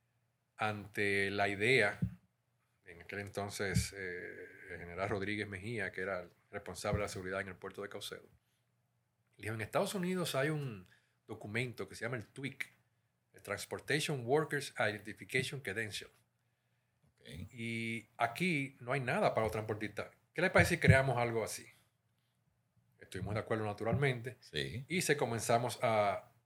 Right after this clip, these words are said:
Speaker 1: a, a trabajar en esto. Se creó la institución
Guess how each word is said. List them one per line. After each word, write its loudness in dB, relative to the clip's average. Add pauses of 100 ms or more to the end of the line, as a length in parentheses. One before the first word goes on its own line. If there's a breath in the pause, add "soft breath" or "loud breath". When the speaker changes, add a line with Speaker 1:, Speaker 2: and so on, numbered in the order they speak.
(140)
Speaker 1:
a, -2
a 4
trabajar 4
en 0
esto. -8 (440)
Se -6
creó 4 (240)
la 0
institución 2